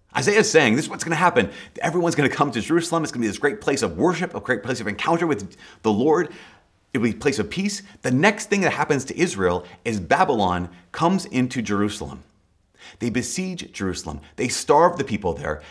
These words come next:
They beat them. They kill many of them, and they exile the rest. That's the next thing that's happening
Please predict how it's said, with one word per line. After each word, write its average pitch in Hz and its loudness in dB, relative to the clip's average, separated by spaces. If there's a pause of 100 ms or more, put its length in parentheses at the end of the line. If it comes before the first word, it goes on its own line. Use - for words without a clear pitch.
(120)
They 120 0
beat 98 -4
them. 87 -6 (260)
They 113 0
kill 214 0
many 151 4
of 85 -2
them, 82 -8 (120)
and 104 -4
they 104 -2
exile 113 4
the 98 0
rest. - -4 (1120)
That's - -2
the 160 4
next - 0
thing 98 0 (280)
that's 120 0
happening 92 -4